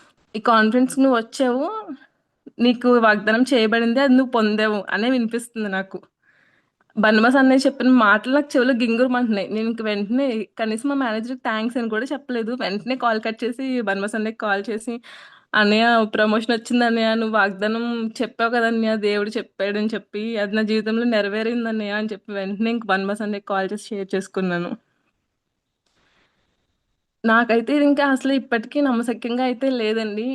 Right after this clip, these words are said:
ఇంత ఆశ్చర్యం అంటే ఇది ఇంత అంత కాదు.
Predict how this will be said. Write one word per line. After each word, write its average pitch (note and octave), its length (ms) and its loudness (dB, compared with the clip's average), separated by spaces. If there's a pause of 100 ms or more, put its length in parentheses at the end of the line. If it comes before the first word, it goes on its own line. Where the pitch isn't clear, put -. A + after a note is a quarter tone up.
(120)
ఇంత A3 440 -4 (560)
ఆశ్చర్యం A#3+ 540 -4
అంటే A3 320 -4
ఇది A3 160 -6
ఇంత G#3+ 260 -4
అంత G#3+ 340 -2
కాదు. F#3+ 320 -4